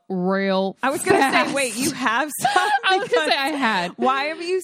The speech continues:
Speaker 2: sent me any? You know that I love using
Speaker 1: I
Speaker 2: it.
Speaker 1: know, I know. But, um, every person that comes into my salon is worried about hair thinning, and, uh, the one thing that I'm like, "All right, well,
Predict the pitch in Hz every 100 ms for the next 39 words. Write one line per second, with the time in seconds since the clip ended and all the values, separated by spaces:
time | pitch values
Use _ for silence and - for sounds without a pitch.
0 | - 269 269 277 247 185 165 165 190 202
1 | 214 247 247 202 190 190 196 208 175 214
2 | 220 226 226 214 202 180 185 190 180 165
3 | 160 175 196 180 - 185 175 170 160 -
4 | _ _ _ _ - 226 220 285 277 269
5 | 226 226 202 208 196 180 185 185 185 175
6 | 175 175 175 180 175 - _ _ _ _
7 | _ - 240 349 453 220 233 247 - 226
8 | 208 196 196 - - - - 240 233 226
9 | - 226 220 220 214 _ - 220 208 202
10 | 190 190 180 - _ - 196 185 175 -
11 | 220 208 196 196 220 - 220 214 196 -
12 | 180 175 170 - 185 226 285 233 190 196